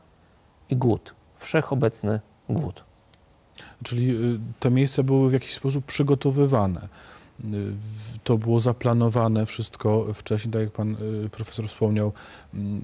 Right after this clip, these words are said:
Speaker 2: gdzieś tam decyzje padały, zapadały już w grudniu, czyli bardzo szybko po, po rozpoczęciu działań, działań wojennych. Y,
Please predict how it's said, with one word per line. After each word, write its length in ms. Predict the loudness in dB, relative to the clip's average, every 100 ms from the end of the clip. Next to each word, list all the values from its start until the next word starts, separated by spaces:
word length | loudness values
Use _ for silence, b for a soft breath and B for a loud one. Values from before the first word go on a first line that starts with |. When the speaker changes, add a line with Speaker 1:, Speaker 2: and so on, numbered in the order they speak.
| -6
Speaker 2:
gdzieś 220 | -4 -2
tam 120 | 0 0
decyzje 420 | 0 0 2 0
padały, 540 | 2 0 2 2 2
zapadały 520 | 0 0 2 2 2
już 140 | 0 -2
w 120 | -6
grudniu, 540 | 0 0 0 0 -2 -4 B B B B -6
czyli 180 | -2 0
bardzo 260 | 2 2 2
szybko 360 | 2 0 -2
po, 200 | -2 -2
po 160 | -2 -2
rozpoczęciu 520 | -2 -4 -8 -8 -4
działań, 340 | -2 -2 -2 -4
działań 300 | -2 0 0
wojennych. 920 | 2 2 2 0 -2 -4 -8 -18 -8
Y, 200 | -4 -4